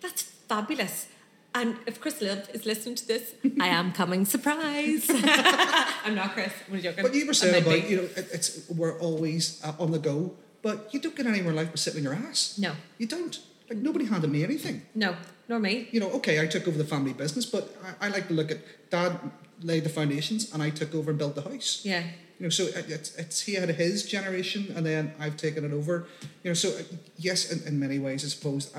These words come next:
Speaker 2: I, I, I was handed a business, but it was a s-, very small business and it needed work.
Speaker 1: Yeah, one that you didn't have to take over, by the way. You
Speaker 2: Yeah.
Speaker 1: did that by
Speaker 2: Yeah.
Speaker 1: choice and
Speaker 2: Yeah.
Speaker 1: you worked damn hard at it to do it.
Speaker 2: Yeah,
Speaker 1: So,
Speaker 2: yeah.
Speaker 1: and, and that's the thing. And I just, you know, we have friends who've done very well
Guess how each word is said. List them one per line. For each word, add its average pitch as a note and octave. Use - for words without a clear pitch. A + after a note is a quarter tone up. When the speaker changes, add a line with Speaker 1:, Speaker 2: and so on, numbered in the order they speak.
Speaker 2:
I, D3
I, C3
I C3+
was C3
handed C3
a A#2+
business, E3
but G#3+
it F#3
was F3
a F3+
s-, -
very D#3+
small F3
business G3
and D3+
it D3+
needed D3+
work. E3+
Speaker 1:
Yeah, F4
one C#4+
that B3
you A#3+
didn't F#3
have D#4+
to -
take D#4
over, D4+
by C#4+
the C#4+
way. G#3+
You F#3
Speaker 2:
Yeah. A3
Speaker 1:
did G#3+
that G3
by F3+
Speaker 2:
Yeah. E3+
Speaker 1:
choice A3
and -
Speaker 2:
Yeah. G3+
Speaker 1:
you -
worked F#3+
damn F3+
hard F3
at C#4
it F3+
to G3
do F#3
it. B3+
Speaker 2:
Yeah, D#3
Speaker 1:
So, A#3
Speaker 2:
yeah. C3+
Speaker 1:
and, A3+
and A#3+
that's C4
the G#3+
thing. G#3
And A3
I A3
just, B3
you A3+
know, G3
we A3
have G3+
friends F#3
who've F#3
done F3+
very F3+
well E3